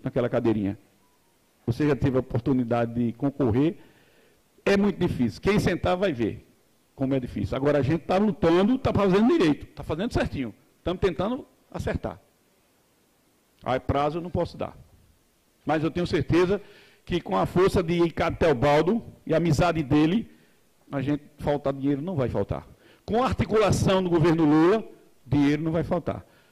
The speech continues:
Com a articulação do governo Raquel, que eu acho que eu já tenho uma agenda com, com o Daniel pra concluir de uma vez por todas essa vergonha que é a Casa da Cultura. Isso é uma vergonha. Eu tentei de tudo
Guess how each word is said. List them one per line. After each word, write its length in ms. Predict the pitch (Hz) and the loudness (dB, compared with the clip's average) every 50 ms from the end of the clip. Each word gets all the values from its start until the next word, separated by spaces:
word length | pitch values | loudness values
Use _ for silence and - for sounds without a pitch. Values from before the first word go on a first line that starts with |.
| _ _ _ - | _ _ _ -2
Com 160 | 196 220 247 | 0 2 2
a 40 | 254 | 2
articulação 680 | 208 - 247 - 202 220 208 185 147 - - 185 170 | 2 0 0 0 2 2 2 2 2 2 0 0 0
do 80 | 175 175 | 0 0
governo 360 | 160 165 139 151 151 147 143 | 0 0 2 2 0 0 0
Raquel, 540 | 135 147 135 - - 117 123 127 139 131 - - - - | -2 -4 -4 -2 -2 0 0 0 -2 -4 -10 -16 -10 -4
que 80 | 135 | 0
eu 80 | 135 127 | 2 2
acho 160 | 131 131 - | 2 0 -2
que 100 | - - - | -6 -2 -2
eu 100 | 151 147 | 0 0
já 160 | 156 156 131 | 0 0 -2
tenho 240 | - - 165 196 220 | 0 0 0 0 0
uma 100 | 220 185 | 0 -2
agenda 480 | 151 123 107 113 147 165 180 180 165 | -2 -2 0 0 0 0 0 0 -2
com, 400 | - 143 147 147 143 131 120 110 - - | -2 -2 -2 0 0 -2 -2 -6 -8 -6
com 60 | 143 | -4
o 40 | 127 | -2
Daniel 480 | 131 139 135 127 117 113 113 117 117 - - - - _ _ _ _ _ _ | 0 0 0 0 2 2 2 0 -2 -4 -12 -20 -20 _ _ _ _ _ _
pra 220 | - - 127 127 | -4 -2 -2 -4
concluir 520 | - - - 196 214 214 - 170 156 165 160 | -4 -4 -4 -4 -2 0 0 2 2 2 2
de 60 | 151 | 2
uma 80 | 156 147 | 0 0
vez 200 | 147 143 - - | 0 0 0 0
por 120 | 135 127 | 0 -2
todas 280 | - 139 127 123 127 - | 0 0 0 0 0 0
essa 160 | 151 143 143 | -2 -2 -4
vergonha 760 | 131 123 226 247 180 175 - 165 175 180 180 180 196 202 - - - _ _ _ | -2 -2 0 2 2 2 2 2 4 4 4 4 2 0 -2 -8 -20 _ _ _
que 120 | - 160 | -2 -2
é 40 | 151 | -2
a 40 | 143 | 0
Casa 240 | - 170 135 147 135 | 0 -2 -2 -2 -2
da 100 | 135 131 | -2 -2
Cultura. 480 | - 143 - - 127 135 131 160 - - - _ _ - | -2 -4 -2 0 0 0 0 -2 -4 -6 -18 _ _ -10
Isso 140 | - 156 196 | -4 0 0
é 20 | |
uma 140 | 277 302 175 | 2 2 2
vergonha. 500 | 185 277 269 254 - 165 160 165 139 - - - _ _ _ _ _ - | 0 0 0 0 0 0 0 0 -2 -4 -8 -20 _ _ _ _ _ -6
Eu 120 | 143 170 | -6 -4
tentei 280 | - 190 170 - 196 185 | -2 -2 0 0 0 0
de 240 | - - 202 247 277 | 0 0 -2 -2 -2
tudo 480 | - - 247 240 240 233 165 135 - | 0 2 2 2 4 2 2 -2 -4